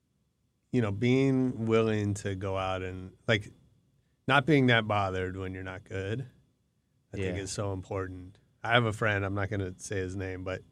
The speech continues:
Speaker 1: he's a, you know, pretty big D J now. But, and he used to do a, D J a party for me, you know, way back in, when he first, and the kid was just terrible.
Speaker 2: Uh-huh.
Speaker 1: He was just so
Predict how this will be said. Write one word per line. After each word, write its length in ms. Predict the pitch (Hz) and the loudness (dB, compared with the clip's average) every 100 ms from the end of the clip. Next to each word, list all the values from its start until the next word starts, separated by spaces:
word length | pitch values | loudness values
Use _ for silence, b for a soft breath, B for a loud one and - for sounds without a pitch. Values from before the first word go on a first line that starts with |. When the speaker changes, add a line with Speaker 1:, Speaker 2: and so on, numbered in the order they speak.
| _ | _
Speaker 1:
he's 200 | 165 185 | -6 -4
a, 80 | 143 - | -6 -6
you 100 | 180 | -2
know, 220 | 147 101 104 - _ | 0 0 -4 -12 _
pretty 160 | - 165 | 0 2
big 180 | 135 110 | 4 2
D 120 | 110 101 | 0 -2
J 180 | 98 95 | -4 -4
now. 400 | 98 92 90 - _ _ _ _ _ _ _ _ _ | -4 -4 -8 -12 _ _ _ _ _ _ _ _ _
But, 140 | - 113 | -2 2
and 120 | 123 | 4
he 80 | 117 | 6
used 160 | 143 135 | 6 4
to 80 | 123 | 4
do 240 | 127 117 | 6 6
a, 60 | 110 | 4
D 180 | 117 113 | 0 0
J 120 | 117 | 0
a 80 | 101 | 0
party 280 | 110 110 | 0 0
for 160 | 101 107 | 0 -4
me, 380 | 98 92 90 - _ _ _ - | -4 -4 -8 -12 _ _ _ -8
you 60 | |
know, 120 | 92 | -6
way 180 | 90 98 | -4 -4
back 320 | 95 95 92 | -4 -6 -6
in, 160 | - 104 | -8 -6
when 380 | 101 107 110 104 | -6 -6 -8 -8
he 80 | 95 | -8
first, 320 | 107 101 - | -8 -10 -8
and 180 | 107 104 | -10 -8
the 60 | |
kid 240 | 104 - 127 | -10 -8 -6
was 220 | 101 - | -6 -8
just 180 | - - | -14 -16
terrible. 420 | - 104 95 - _ _ _ _ _ | -12 -10 -12 -14 _ _ _ _ _
Speaker 2:
Uh-huh. 340 | 101 90 85 92 | -4 0 -2 -2
Speaker 1:
He 80 | 120 | 0
was 120 | 110 | 0
just 260 | 104 - - - | -2 -6 -10 -12
so 580 | 117 - - 135 123 | -8 -6 -4 -2 -2